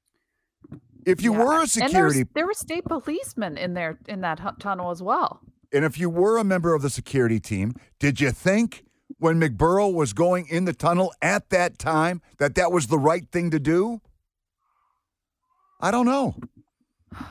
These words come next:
Speaker 1: It's,
Speaker 2: I don't
Speaker 1: uh,
Speaker 2: know.
Speaker 1: uh, you know, obviously law enforcement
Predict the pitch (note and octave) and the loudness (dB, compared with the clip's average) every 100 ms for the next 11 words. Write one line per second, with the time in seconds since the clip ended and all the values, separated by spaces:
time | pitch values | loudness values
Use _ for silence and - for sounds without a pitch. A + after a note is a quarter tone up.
0 | - - - E3+ - F#3+ F3 D#3+ D3 D#3 | -18 -12 -4 -2 0 2 2 2 0 -2
1 | - _ _ _ _ _ - D3+ B2 E3 | -12 _ _ _ _ _ -6 -6 -4 0
2 | D#3+ - D#3+ F#3 F#3+ C3+ D#3+ D3+ C#3 - | 0 2 0 0 0 -2 0 0 -2 -6
3 | B2 D3+ C#3+ - C3 B2 B2 B2 | -2 0 0 0 0 0 -2 -2